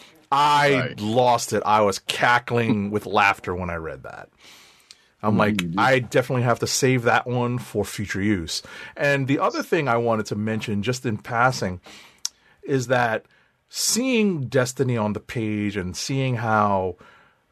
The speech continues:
Speaker 1: her clairvoyant powers are depicted and how she's giving these prophecies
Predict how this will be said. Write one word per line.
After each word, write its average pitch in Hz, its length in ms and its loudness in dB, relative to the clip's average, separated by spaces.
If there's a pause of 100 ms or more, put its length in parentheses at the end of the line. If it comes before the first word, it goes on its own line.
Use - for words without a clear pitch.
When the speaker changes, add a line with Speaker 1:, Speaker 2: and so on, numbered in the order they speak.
(120)
Speaker 1:
her 107 260 6
clairvoyant 117 880 0
powers 98 840 0
are 95 260 0
depicted 104 760 -6
and 95 220 -4
how 104 220 4
she's 101 360 -4 (2250)
giving 120 340 2
these 101 120 -2
prophecies - 800 -4